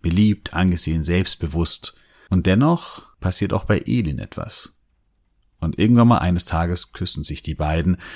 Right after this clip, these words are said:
und das ändert alles für Agnes und für Elin.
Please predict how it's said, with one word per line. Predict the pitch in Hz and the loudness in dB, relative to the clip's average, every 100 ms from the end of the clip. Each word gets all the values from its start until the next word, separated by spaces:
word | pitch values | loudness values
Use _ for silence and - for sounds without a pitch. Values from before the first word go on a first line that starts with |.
| - - | -16 0
und | 95 | 4
das | 98 - | 4 4
ändert | 90 95 - - | 4 2 2 -4
alles | 85 82 64 - | -2 0 -2 -6
für | - - - | -6 -10 -4
Agnes | 82 92 - - - - - - | -4 -4 -2 -2 -2 -10 -14 0
und | 101 71 - - - | 0 0 -6 -16 -18
für | - - | -8 -6
Elin. | 87 78 - | -6 -8 -12